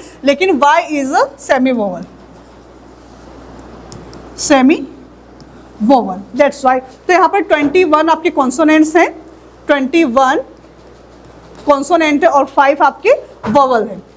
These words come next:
ठीक है। तो इस फ़ाइव वावल के साउंड कितने हैं? ट्वेंटी। तो ये फ़ाइव वावल्स gives, अ, सॉरी, ये फ़ाइव वावल give us twenty sound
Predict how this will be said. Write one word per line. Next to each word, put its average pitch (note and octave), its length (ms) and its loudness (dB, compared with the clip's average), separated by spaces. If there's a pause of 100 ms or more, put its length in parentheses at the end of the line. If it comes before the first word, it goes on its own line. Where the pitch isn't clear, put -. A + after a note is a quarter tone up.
ठीक F4 100 0
है। G#4 60 4
तो F#4+ 160 0
इस E4 280 -4
फ़ाइव D#4+ 320 2
वावल F4+ 300 2
के F#4+ 180 -4
साउंड D#4 340 0
कितने E4 260 -4
हैं? F4+ 260 0 (320)
ट्वेंटी। B3+ 500 -2 (300)
तो F#4+ 120 2
ये G#4 120 4
फ़ाइव F4+ 400 0
वावल्स F4+ 480 0 (500)
gives, D4+ 640 0
अ, C4 120 4
सॉरी, B3+ 260 -2
ये F4 60 0
फ़ाइव E4+ 380 0
वावल E4+ 320 2 (100)
give D4+ 260 0
us D4 220 2 (540)
twenty D4+ 360 2 (360)
sound A#3 280 0